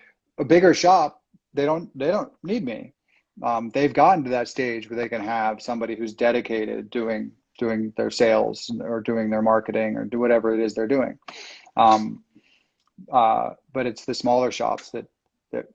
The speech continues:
you know, so we, essentially they're pooling their res-, I, I become a pool of resources for them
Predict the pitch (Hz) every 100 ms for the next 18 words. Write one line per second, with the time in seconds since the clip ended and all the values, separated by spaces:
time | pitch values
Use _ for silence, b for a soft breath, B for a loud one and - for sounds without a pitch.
0 | _ 147 120 110 - 131 156 147 143 185
1 | 190 - 147 139 143 143 156 151 147 135
2 | 123 123 113 123 113 - _ - - 123
3 | 139 135 135 139 131 131 123 - 135 131
4 | 117 113 135 123 113 113 113 110 - 123
5 | 117 110 110 113